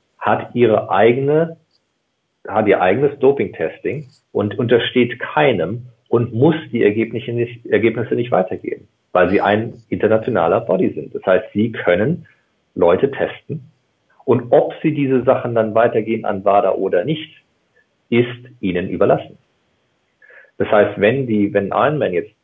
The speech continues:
ähm, weil sie eine For-Profit sind, und das ist ja so ein bisschen eine Hypothese, die ist jetzt unschön, da muss ich aufpassen mit, mit legalem Gebiet, aber, ähm, als Hypothese, wenn es einer Organisation daran gelegen wäre,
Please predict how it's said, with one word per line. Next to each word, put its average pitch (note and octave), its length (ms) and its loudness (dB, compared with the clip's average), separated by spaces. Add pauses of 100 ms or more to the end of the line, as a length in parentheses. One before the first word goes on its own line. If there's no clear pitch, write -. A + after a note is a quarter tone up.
ähm, D#2+ 580 -2 (460)
weil E2+ 320 0
sie A2 80 2
eine G#2 180 2
For-Profit G#2 520 -2
sind, A#2+ 160 -2
und E2+ 80 -6
das F2+ 140 -4
ist - 160 -10
ja G2 120 0
so F#2 80 -4
ein F#2+ 100 -6
bisschen G2+ 300 -4
eine E2 100 2
Hypothese, F#2+ 440 2
die E2+ 140 0
ist F2+ 100 -2
jetzt - 140 -2
unschön, G#2 280 0
da D#2 60 0
muss E2+ 100 0
ich D#2+ 60 4
aufpassen F2+ 400 0
mit, - 180 -8
mit E2+ 160 -4
legalem G2 360 4
Gebiet, F#2 240 0
aber, F2 200 2 (500)
ähm, G2+ 460 -2 (520)
als A2+ 180 4 (100)
Hypothese, A2+ 840 2
wenn A2 380 0 (480)
es G#2+ 140 4 (120)
einer G#2 580 0
Organisation G#2 720 0
daran F#2+ 280 0
gelegen F2 360 -4
wäre, F2+ 540 4